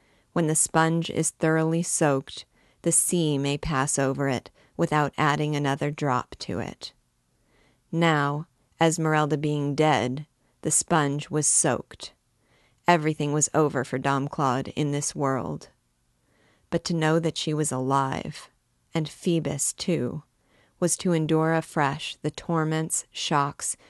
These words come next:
and vicissitudes of life, and Claude was weary of them all. When he heard this piece of news, he shut himself up in his cloister cell.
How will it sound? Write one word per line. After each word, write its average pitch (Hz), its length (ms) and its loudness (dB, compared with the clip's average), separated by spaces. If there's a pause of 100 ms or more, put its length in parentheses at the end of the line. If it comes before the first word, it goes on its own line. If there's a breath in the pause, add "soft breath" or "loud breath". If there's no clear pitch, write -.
(160 soft breath)
and 165 140 -2
vicissitudes 156 800 0
of 151 160 -2
life, 123 560 -4 (680 soft breath)
and 156 200 -4
Claude 143 640 -2 (120)
was 151 200 -2
weary 127 640 -2
of 139 180 -4
them 139 180 -2
all. 120 400 -2 (1200 soft breath)
When 175 120 2
he 180 180 2
heard 175 320 2
this 151 200 0
piece - 300 -4
of 143 140 -4
news, 131 440 -2 (220 soft breath)
he 175 140 -2
shut 170 340 -2
himself 165 520 -2
up - 260 -2 (120)
in 156 140 -2
his 156 200 -2
cloister - 560 -2
cell. - 480 -6